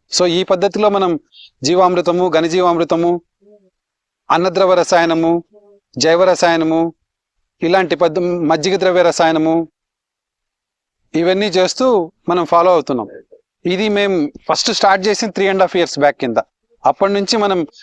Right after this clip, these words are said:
ట్రయల్స్ ఫస్ట్ వన్, ఫస్ట్ ఇయర్ వన్ క్రాప్ మీద చేసాము, మిగతా టూ ఇయర్స్ ఎయిట్ క్రాప్స్ మీద చేసాం. ఇంకా మనకు ఒక కాన్ఫిడెన్స్ వచ్చిన తర్వాత then మనం, "అరే ఇది బాగుంది,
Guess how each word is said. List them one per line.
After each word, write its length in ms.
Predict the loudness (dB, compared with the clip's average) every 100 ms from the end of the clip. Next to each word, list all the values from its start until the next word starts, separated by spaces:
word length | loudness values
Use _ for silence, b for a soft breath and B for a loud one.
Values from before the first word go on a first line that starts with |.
| B -2
ట్రయల్స్ 680 | 2 2 0 0 0 0 -2 _ _ _ -4
ఫస్ట్ 220 | -2 0
వన్, 440 | 2 0 0 -2 -4 -4 -4
ఫస్ట్ 200 | -2 0
ఇయర్ 120 | 2
వన్ 200 | 2 2
క్రాప్ 260 | 2 2
మీద 160 | -2 -2
చేసాము, 440 | -2 0 -2 -2 -6 _ -8
మిగతా 260 | -4 0 -2
టూ 220 | 0 -2
ఇయర్స్ 520 | 0 -2 -2 -2 0 0
ఎయిట్ 220 | -2 0
క్రాప్స్ 300 | 0 0 -2
మీద 180 | -4 -2
చేసాం. 300 | -4 -4 -8 _ _ _ -8
ఇంకా 120 | -4 -2
మనకు 260 | 0 0
ఒక 80 | 0
కాన్ఫిడెన్స్ 500 | 0 0 0 -2 -2
వచ్చిన 240 | -2 -2 -2
తర్వాత 580 | 2 2 2 2 0 -2 B B B -4
then 220 | -2 0
మనం, 160 | 0 2
"అరే 160 | 2
ఇది 200 | 0 -2
బాగుంది, 720 | -2 0 2 2 0 -2 -4